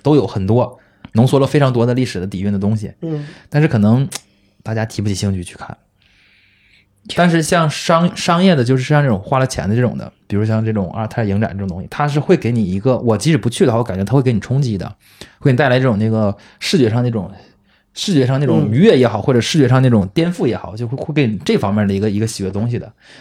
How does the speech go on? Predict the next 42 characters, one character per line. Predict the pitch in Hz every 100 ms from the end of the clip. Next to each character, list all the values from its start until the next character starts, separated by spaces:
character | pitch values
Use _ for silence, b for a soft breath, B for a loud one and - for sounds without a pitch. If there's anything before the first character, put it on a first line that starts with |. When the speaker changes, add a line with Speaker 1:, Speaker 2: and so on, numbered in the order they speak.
| B
Speaker 1:
但 | 208
是 | 214
他 | 202 202
们 | 220
的 | 220
可 | 202 104
能 | 110 143
从 | - - 127
那 |
个 | 147
艺 | 143 196
术 |
价 | 127 131
值 | 107 110
和 | 101
那 | 117
个 | 120
历 | 139
史 |
价 | 113
值 | 110
上 | 110 110
都 | 156 175 - -
很 | - 87
高， | 95 113 - - _ _ _ _ _ _ _
Speaker 2:
嗯。 | 143 123 113 -
Speaker 1:
对 | -
吧？ | 107 101 - _
但 | - 180
是 | 170
它 | 180
的 | 175 123
确 | 131 165
这 | 143
个 | 143 123
容 | 110 143
易 |
被 | 170
我 | 104
们 |
忽 | - 165
视 | 165 -